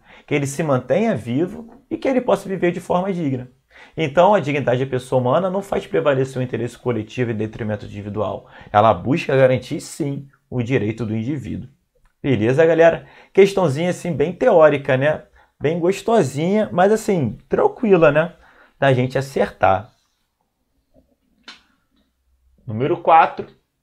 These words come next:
Errada, como diz lá o apresentador. Errou, errou, errou, errou, errou, errou. Vamos pra próxima.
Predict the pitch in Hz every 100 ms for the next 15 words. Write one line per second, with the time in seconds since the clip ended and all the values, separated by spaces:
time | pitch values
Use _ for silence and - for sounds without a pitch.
0 | _ _ _ _ 202 214 208 196 185 175
1 | 123 131 - 147 143 131 135 127 123 127
2 | 127 117 127 120 107 101 - - 226 202
3 | 160 180 180 160 131 151 165 135 135 156
4 | 156 113 156 160 113 143 165 110 101 104
5 | 98 92 _ _ _ _ _ _ _ _
6 | _ _ _ _ _ _ _ _ _ _
7 | _ _ _ _ _ _ _ _ _ _
8 | _ _ _ _ _ _ _ _ _ _
9 | _ _ _ _ _ _ _ - _ 104
10 | 104 123 - 165 - 131 120 104 - -